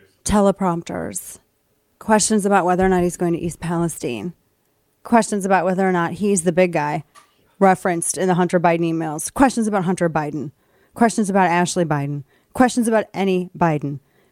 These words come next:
Speaker 2: Questions about anything that he's doing in his presidency.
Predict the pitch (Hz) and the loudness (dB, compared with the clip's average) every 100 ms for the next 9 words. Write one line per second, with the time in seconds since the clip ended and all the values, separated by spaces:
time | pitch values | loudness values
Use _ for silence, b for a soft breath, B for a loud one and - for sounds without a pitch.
0 | - 262 240 254 214 196 180 - 226 226 | 0 2 2 2 2 2 2 2 4 6
1 | 220 196 180 160 170 170 160 156 - 160 | 4 4 2 4 4 4 2 0 0 2
2 | 156 143 - - | 0 -4 -6 -8